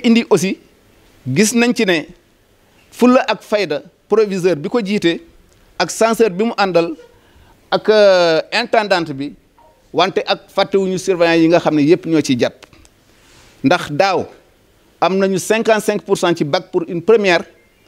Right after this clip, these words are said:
ci B F M bi romb nañ quatre-vingt-dix pour cent. Donc kon loolu wane na seen xarañte,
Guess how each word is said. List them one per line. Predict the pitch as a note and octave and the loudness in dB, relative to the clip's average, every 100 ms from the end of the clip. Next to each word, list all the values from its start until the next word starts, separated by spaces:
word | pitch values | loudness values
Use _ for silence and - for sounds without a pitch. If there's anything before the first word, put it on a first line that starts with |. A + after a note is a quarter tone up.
| _ _ _ _ _ | _ _ _ _ _
ci | - | -2
B | F3 A#3 A#3+ | 0 0 -2
F | |
M | G#3+ | -4
bi | F#3 | -2
romb | F#3 G3+ F#3+ | -2 -2 -4
nañ | F#3 | -8
quatre-vingt-dix | F3 F#3+ F3+ E3+ D#3 | -6 -6 -6 -8 -8
pour | D3+ D#3 | -8 -10
cent. | - A#2 - _ _ _ _ _ _ - | -8 -10 -12 _ _ _ _ _ _ -4
Donc | B2+ F3 E3+ | 0 0 2
kon | F3+ | -2
loolu | F#3 G#3 F#3 D#3+ D#4 - _ _ _ _ | 2 0 2 0 -2 -14 _ _ _ _
wane | - E3 F3+ | -2 2 2
na | F#3 | 0
seen | F#3 E3 | 0 -2
xarañte, | - D#3+ D3+ D3+ F3+ | 0 0 2 0 -4